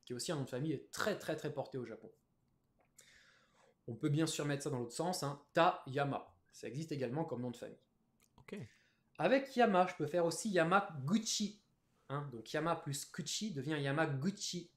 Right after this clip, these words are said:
Speaker 1: Et oui, donc je vous parlais tout à l'heure de la grotte, hein, la bouche dans la montagne. Avec Kawa, et puis Shima, tiens, je vais vous faire Kawashima. Kawashima, et oui.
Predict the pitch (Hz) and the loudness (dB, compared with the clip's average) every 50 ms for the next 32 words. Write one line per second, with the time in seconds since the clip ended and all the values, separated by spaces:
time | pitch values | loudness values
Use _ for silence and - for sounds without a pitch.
0 | _ _ _ _ _ - 123 135 160 170 165 - _ _ _ - 110 104 117 117 | _ _ _ _ _ -4 0 0 0 0 -2 -6 _ _ _ -18 -16 -16 -8 -2
1 | - 131 131 131 - 135 139 143 139 123 120 113 113 120 147 175 175 - - 123 | 0 0 0 0 0 0 0 2 2 0 -2 -2 0 0 0 0 0 -2 -8 -8
2 | 127 113 110 113 117 151 175 - - - - 127 120 135 143 139 131 127 123 - | -8 -8 -8 -6 -6 -4 -4 -6 -8 -12 -12 -8 -4 -2 -2 -2 -2 -4 -6 -8
3 | 104 101 - - - - _ _ _ _ _ _ _ _ _ _ _ _ _ _ | -10 -12 -12 -16 -20 -20 _ _ _ _ _ _ _ _ _ _ _ _ _ _
4 | _ - - - - - - - _ _ _ _ _ _ _ _ _ _ _ _ | _ -20 -20 -20 -20 -20 -20 -20 _ _ _ _ _ _ _ _ _ _ _ _
5 | - 139 156 220 226 220 - - - - 214 202 190 170 156 139 139 - - - | -2 2 4 4 4 2 0 -4 0 4 4 6 6 6 6 4 2 -2 -8 -16
6 | _ _ _ _ _ _ _ _ _ - 147 139 - - 165 - - 220 214 190 | _ _ _ _ _ _ _ _ _ -6 -4 -4 -4 -4 -4 -2 0 2 2 4
7 | 160 135 127 - 156 135 120 135 135 135 - 180 180 185 - - - _ - - | 2 2 2 0 -4 -4 -2 -2 -2 2 4 4 2 2 0 -8 -16 _ 6 8
8 | 185 180 185 208 208 - - - 185 170 156 143 127 117 - - _ _ _ - | 10 10 10 8 6 4 0 -2 -2 -2 -2 -2 -4 -6 -8 -16 _ _ _ 0
9 | - 185 180 180 196 190 185 - - - 151 139 120 110 - _ - 127 135 165 | 2 4 4 6 4 2 2 0 -4 -4 -4 -6 -6 -8 -10 _ -6 -2 -2 0
10 | 180 170 - | -2 -2 -6